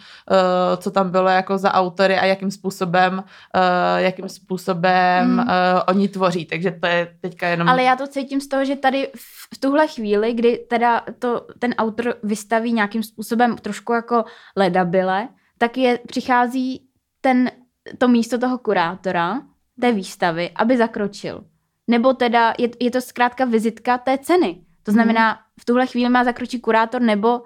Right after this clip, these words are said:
Speaker 2: ten člověk, který má na starosti celou vlastně tu cenu. To znamená,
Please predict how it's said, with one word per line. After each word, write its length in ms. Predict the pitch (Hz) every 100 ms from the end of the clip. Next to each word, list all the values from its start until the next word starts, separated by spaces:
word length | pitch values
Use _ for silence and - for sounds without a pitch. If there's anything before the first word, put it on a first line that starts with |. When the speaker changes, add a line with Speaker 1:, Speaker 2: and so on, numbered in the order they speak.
| _ _
Speaker 2:
ten 180 | - 240
člověk, 320 | 233 226 226
který 240 | 233 233 233
má 180 | 240 214
na 140 | 220
starosti 460 | - 220 220 254 - _
celou 300 | 226 220 240
vlastně 300 | 233 247 247
tu 100 | 269
cenu. 300 | - 277 170
To 120 | 180
znamená, 380 | 196 208 214